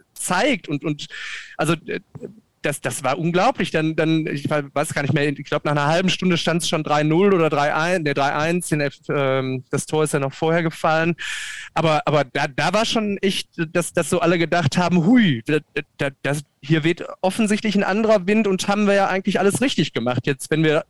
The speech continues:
gegen den Mitaufsteiger schon so hoch verlieren. Wie soll das erst ge-,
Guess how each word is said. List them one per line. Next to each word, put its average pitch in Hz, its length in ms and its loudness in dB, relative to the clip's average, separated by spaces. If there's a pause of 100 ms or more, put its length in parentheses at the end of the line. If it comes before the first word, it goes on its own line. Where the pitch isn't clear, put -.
gegen 165 220 2
den 160 120 4
Mitaufsteiger 127 840 2
schon 120 260 -2
so 117 120 0
hoch 117 220 -2
verlieren. 110 480 -2
Wie 135 80 -2
soll 147 160 0
das 143 140 0
erst 151 260 -4
ge-, 151 240 0